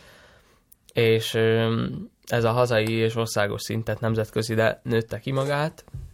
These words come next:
am-, am-, aminek aztán koncertmeghívások is, ö, kisebb-nagyobb körutak is, ö,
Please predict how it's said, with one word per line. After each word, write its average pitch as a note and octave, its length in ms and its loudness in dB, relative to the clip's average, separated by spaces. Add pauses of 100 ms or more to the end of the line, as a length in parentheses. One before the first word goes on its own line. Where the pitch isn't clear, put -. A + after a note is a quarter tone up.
(920)
am-, A#2+ 300 0
am-, A#2 260 -2
aminek A#2 440 0
aztán A2+ 640 0 (1160)
koncertmeghívások A#2 1160 -2
is, A2 220 -8
ö, A#2+ 300 -2 (880)
kisebb-nagyobb A#2 680 0
körutak A2 440 -4
is, - 260 -6
ö, G2 180 0